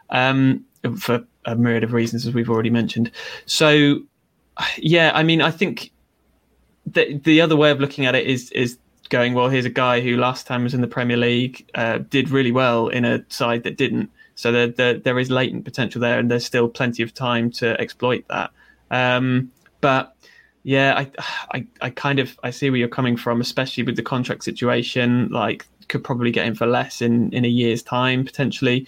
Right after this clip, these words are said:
So I don't know. It depends how low we're prepared to go to accept it, 'cause I would assume that w-, any incomings that we would have, or that we'd spend any, any kind of money on in January, would be reliant on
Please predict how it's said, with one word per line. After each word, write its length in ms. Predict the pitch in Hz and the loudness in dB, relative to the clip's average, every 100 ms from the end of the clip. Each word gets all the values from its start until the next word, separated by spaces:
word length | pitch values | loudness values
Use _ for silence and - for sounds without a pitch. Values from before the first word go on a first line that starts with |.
| - - | -10 -16
So 520 | - 131 127 127 127 131 _ _ _ _ - - | -4 0 2 4 2 0 _ _ _ _ -16 -4
I 100 | 135 | 0
don't 100 | 143 | 4
know. 140 | 147 | 4
It 100 | 143 | 2
depends 240 | 110 151 143 | 2 0 2
how 140 | 139 | 2
low 600 | 135 135 143 139 135 127 | 4 4 4 4 4 4
we're 260 | 123 131 151 | 4 4 4
prepared 340 | 156 - 117 | 2 -4 -4
to 60 | - | -2
go 160 | 120 120 | -4 -4
to 140 | - | -4
accept 320 | 110 - - | -4 -4 -4
it, 40 | 113 | -4
'cause 140 | 135 | -2
I 80 | 127 | 0
would 180 | 127 127 | 2 0
assume 420 | 131 160 170 156 | -2 0 4 4
that 120 | 143 | 2
w-, 280 | - - - _ _ _ - | -2 -8 -10 _ _ _ -4
any 280 | 147 147 139 | 2 4 4
incomings 600 | 151 147 135 131 131 - - _ - | 2 0 0 2 0 -2 -10 _ -4
that 220 | 135 - | -2 2
we 140 | 135 | 2
would 120 | 135 | 2
have, 160 | 135 127 | 0 -2
or 120 | 127 | 0
that 80 | 123 | 0
we'd 160 | 127 123 | 0 0
spend 220 | - 131 | 0 0
any, 100 | 127 131 | 0 -2
any 160 | 135 135 | -2 -2
kind 180 | - 127 | 0 -2
of 60 | 127 | 0
money 200 | 131 123 | 0 0
on 120 | 123 | 0
in 100 | 123 | 0
January, 560 | 131 131 123 117 120 - - _ | 0 2 2 2 0 -4 -20 _
would 160 | 123 120 | -6 -2
be 100 | 123 | 0
reliant 540 | 123 123 123 120 117 - | 2 2 2 0 -2 -6
on 480 | - 120 120 120 123 | -2 0 2 2 0